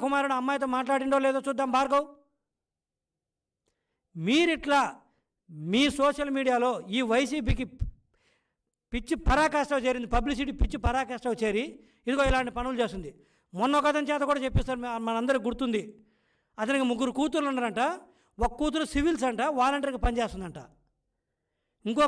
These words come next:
కూతురు ఏదో చదివిందంట, ఎంబీఏ చదివిందంట, ఇంకొక వాలంటీర్ చేస్తుందంట, ఇంకొక అమ్మాయి గ్రాడ్యుయేషన్ అంట. కడుపుకు అన్నం తిన్నాడు, వాడికన్నా అన్నం ఉండాలి, అన్నం తిన్నాడు వాడు, ఏం తిన్నాడు వాడు, మనిషి ఆవాడు, ఆ వయసు ఉన్న అతనికి. I'm very sorry లాంగ్వేజ్ వాడుతున్నందుకు.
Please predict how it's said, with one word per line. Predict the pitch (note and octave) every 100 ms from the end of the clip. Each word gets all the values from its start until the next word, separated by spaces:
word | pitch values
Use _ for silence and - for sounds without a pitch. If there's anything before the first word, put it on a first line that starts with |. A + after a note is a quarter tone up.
| D4
కూతురు | D#4 D4+
ఏదో | C#4+ D#4 D4+
చదివిందంట, | C4+ C#4 C#4 C4+ C4 A#3
ఎంబీఏ | C4 D4+ C4+
చదివిందంట, | C4 B3+ A#3+ D4+ C4+
ఇంకొక | C#4+ C4+ B3+
వాలంటీర్ | C4+ C4 B3+
చేస్తుందంట, | A#3 F3+ G#3+ D4
ఇంకొక | C#4+ C#4+
అమ్మాయి | C#4 C#4 D4
గ్రాడ్యుయేషన్ | B3 B3+ B3 G#3
అంట. | F3+ D3+ - _ _
కడుపుకు | G#3 B3+ D4 C#4+
అన్నం | C#4 C#4+
తిన్నాడు, | C#4 C4+ B3+
వాడికన్నా | B3+ C4 C4+
అన్నం | C4 C#4+
ఉండాలి, | C#4 C#4 D#4+ - _ _ _
అన్నం | G3+ C4
తిన్నాడు | C#4 C#4 D#4
వాడు, | C#4
ఏం | C#4 C#4
తిన్నాడు | C#4 C#4
వాడు, | C4+ C4
మనిషి | B3+ C4
ఆవాడు, | D4+ D4 C#4+ D4+ - _ _
ఆ | G3+ A3
వయసు | B3+ C#4
ఉన్న | C#4+ C#4
అతనికి. | C4+ C4+ E4+ - _ _ _ _ _ _
I'm | F3+ G3
very | A#3+ D4+ A#3+
sorry | C#4+ C#4
లాంగ్వేజ్ | B3 C#4 C#4+
వాడుతున్నందుకు. | C4 B3 B3 B3+ G#3 D3+